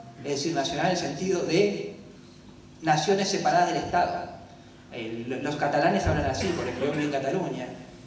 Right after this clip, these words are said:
Está el Estado español y está nuestra nación, que es Cataluña. ¿Eh?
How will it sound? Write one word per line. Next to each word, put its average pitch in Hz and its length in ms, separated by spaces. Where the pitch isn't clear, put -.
Está - 180
el 165 80
Estado 190 380
español 180 560
y 180 60
está 160 200
nuestra 156 300
nación, 135 460
que 139 100
es - 40
Cataluña. 127 560
¿Eh? 160 160